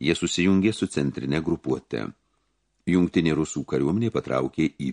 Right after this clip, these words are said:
Vilnių, tačiau pulti jo nesiryžo. Pasukusi atgal pro Polocką kovo pirmą dieną, jie žygiavo į Opočką.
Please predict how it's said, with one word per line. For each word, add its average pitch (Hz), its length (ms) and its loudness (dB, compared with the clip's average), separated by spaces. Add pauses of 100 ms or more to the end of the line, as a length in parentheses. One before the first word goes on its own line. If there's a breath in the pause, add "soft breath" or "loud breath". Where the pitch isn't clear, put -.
Vilnių, 147 320 2
tačiau - 320 -2
pulti 120 320 0
jo 110 160 2
nesiryžo. 76 640 -2 (720)
Pasukusi 131 400 2
atgal 78 400 2 (160)
pro 60 160 -4
Polocką - 560 0
kovo 69 320 0
pirmą 65 320 -4
dieną, 82 320 0 (320 soft breath)
jie 85 160 2
žygiavo 87 560 2
į 98 240 4
Opočką. - 640 -6